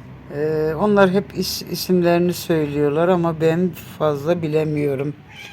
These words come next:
Evet, burada da böyle bir çiçeğim var arkadaşlar. İsmini yine bilemiyorum. Kekiğe benziyor bu da. Burada yine bir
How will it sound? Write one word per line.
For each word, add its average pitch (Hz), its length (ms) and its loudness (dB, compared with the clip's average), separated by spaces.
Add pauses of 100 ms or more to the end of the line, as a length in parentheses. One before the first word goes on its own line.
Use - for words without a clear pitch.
(640)
Evet, 202 300 2
burada 202 280 6
da 190 120 4
böyle 185 260 8
bir 175 60 -2
çiçeğim 170 580 0
var 160 120 4
arkadaşlar. 143 760 0
İsmini 147 680 -4
yine 147 260 -2
bilemiyorum. 139 600 -2 (680)
Kekiğe 196 600 8
benziyor 147 600 2
bu 139 140 -4
da. 151 280 4 (1120)
Burada 233 200 0
yine 214 360 4
bir 180 260 8